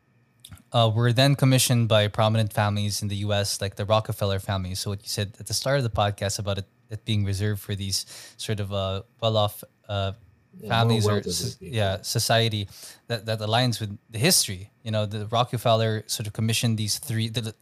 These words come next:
Speaker 1: Los Tres Grandes, uh, to com-,
Speaker 2: <laughs>
Speaker 1: to create murals in the U S, and it started to sort of pick up in the U S. And then boom, the Great Depression hit, and then the president, President F D R created the Federal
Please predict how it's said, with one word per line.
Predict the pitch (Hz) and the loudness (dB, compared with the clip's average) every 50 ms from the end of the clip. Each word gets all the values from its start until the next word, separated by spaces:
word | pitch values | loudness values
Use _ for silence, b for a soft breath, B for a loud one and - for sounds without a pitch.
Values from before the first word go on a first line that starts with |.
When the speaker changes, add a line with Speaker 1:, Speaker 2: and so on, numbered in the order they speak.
| _ | _
Speaker 1:
Los | 113 113 110 - | -4 -2 0 0
Tres | - 147 143 123 113 - - | 0 2 2 2 2 2 2
Grandes, | - 135 123 117 123 113 104 104 98 90 - - - B B B B B B B B | 2 0 0 2 0 -2 -2 -4 -2 0 0 -2 -2 B B B B B B B B
uh, | 110 107 104 104 110 110 - _ _ - | 2 2 2 2 0 -2 -6 _ _ -4
to | - 123 104 101 98 - | -4 -2 -2 -4 -4 -2
com-, | 127 135 - - | -2 -2 -2 -4
Speaker 2:
<laughs> | - 139 | -8 -6
Speaker 1:
to | - 120 | -6 -2
create | - 147 147 135 - - | 0 2 2 2 2 0
murals | 123 120 117 120 143 147 123 113 113 110 104 - 131 | 0 2 4 6 6 6 6 6 6 4 2 0 0
in | 117 107 104 107 107 - | 0 0 0 -2 -2 -6
the | - 110 110 104 107 | -6 -4 -4 -2 2
U | 131 165 | 2 2
S, | 120 98 - - | 2 2 2 0
and | 120 107 | 0 0
it | 107 - | 0 2
started | - 127 110 107 104 - | 2 2 2 2 0 -2
to | - 101 | -4 -4
sort | - - 107 101 | -4 -4 -4 -4
of | 98 - | -6 -6
pick | - 107 - - | -6 -4 0 0
up | 127 117 - - | 0 0 2 0
in | 117 107 | 0 0
the | 110 107 117 | 2 2 2
U | 113 | 4
S. | 110 110 107 - - B B B B B B B | 4 4 4 2 -2 B B B B B B B
And | 175 190 | 4 6
then | 190 180 151 143 | 6 6 6 6
boom, | 175 170 165 147 135 | 6 8 8 6 6
the | 127 123 110 | 4 2 2
Great | 131 127 127 - _ | 2 2 0 0 _
Depression | - 120 - - 123 117 - - 120 | -4 -2 2 2 2 4 2 2 0
hit, | 113 113 117 113 113 _ _ b b b b b b b b b | 2 2 2 0 0 _ _ b b b b b b b b b
and | 113 113 | 2 4
then | 113 113 110 110 110 110 - - _ _ _ _ _ _ | 6 6 6 4 4 2 0 -4 _ _ _ _ _ _
the | - 120 110 | -12 -12 -2
president, | - 139 127 120 - - 120 120 113 110 - _ - | 2 4 4 4 4 4 2 2 2 0 -4 _ 0
President | 147 147 131 147 139 135 131 | 2 4 4 4 4 4 2
F | 127 120 - | 0 0 0
D | - 120 120 | 2 4 6
R | 117 117 117 | 6 6 4
created | 113 - 120 117 113 113 101 | 4 2 2 2 2 2 0
the | 113 | -2
Federal | 104 - - 123 117 120 120 117 120 | -2 0 2 2 4 4 4 4 2